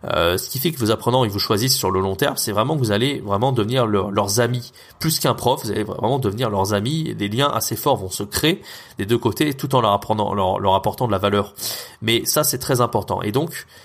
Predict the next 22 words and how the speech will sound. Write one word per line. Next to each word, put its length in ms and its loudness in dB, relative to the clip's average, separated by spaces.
euh, 220 0
vous 140 0
allez 100 2
mieux 160 2
comprendre 380 0
en 20 2
fait 240 -4
pourquoi 260 0
ça, 400 2
les 100 2
choses 240 0
se 120 2
passent. 480 0
En 60 -16
fait, 120 -10
vous 120 -4
allez 100 0
plus, 280 -10
pas 200 2
vous 120 -4
dire 140 0
simplement, 540 0